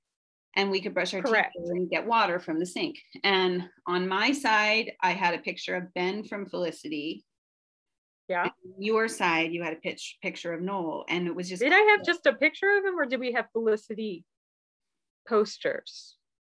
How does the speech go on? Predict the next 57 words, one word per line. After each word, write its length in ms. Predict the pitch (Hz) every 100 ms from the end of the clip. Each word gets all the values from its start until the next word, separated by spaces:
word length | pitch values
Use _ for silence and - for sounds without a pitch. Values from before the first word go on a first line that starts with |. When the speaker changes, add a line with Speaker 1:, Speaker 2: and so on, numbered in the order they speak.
| _ _ _ -
Speaker 1:
We, 200 | 247 254
like, 200 | 294 294
Speaker 2:
Who 40 |
Speaker 1:
got 160 | 330 427
Speaker 2:
knows? 260 | 160 160 - - _ _
Speaker 1:
from 140 | 226 226
a 60 |
magazine, 800 | 196 175 196 208 170 196 147 143 -
and 140 | 330
it 80 | 320
Speaker 2:
Oh, 140 | 330 294
Speaker 1:
was 80 |
Speaker 2:
magazine. 540 | 320 330 339 294 302 285 226
Speaker 1:
I 40 |
Speaker 2:
Yeah, 60 | 220
Speaker 1:
was 100 | 269
Speaker 2:
yeah, 100 | 196
Speaker 1:
all 160 | 165 240
Speaker 2:
yeah. 120 | 262
Speaker 1:
about 340 | 254 254 -
Ben. 640 | 180 170 170 190 220 240 - _ _ _ -
Speaker 2:
I 200 | 185 165
Speaker 1:
Um, 80 | 165
Speaker 2:
know. 220 | 170 170 165 _ _ _ _ - - 285
Speaker 1:
and 100 | 359
you 40 | -
Speaker 2:
Cute. 80 | 233
Speaker 1:
were 120 | 240
all 120 | 247
about 280 | 254 254 233
Noel, 520 | 233 294 294 190 175 202
right? 340 | 247 320 285 -
But 120 | 226
you 200 | 240 269
were 160 | 302
so 380 | 302 - 254 247
much 260 | 247 254 -
smarter. 360 | - 254 294 226
This 160 | 214
is 100 | 214
why 140 | 214 214
I 60 |
go 160 | 208 220
to 60 | 220
you 260 | 214 240
for 140 | 262 196
all 80 | 196
my 100 | 196
answers. 340 | 233 247 170
You 80 | 185
were 100 | 180
born 300 | 185 185 202
two 140 | 202
days 200 | 196 202
before 280 | 196 196 254
me, 120 | 208
because 340 | 180 196 220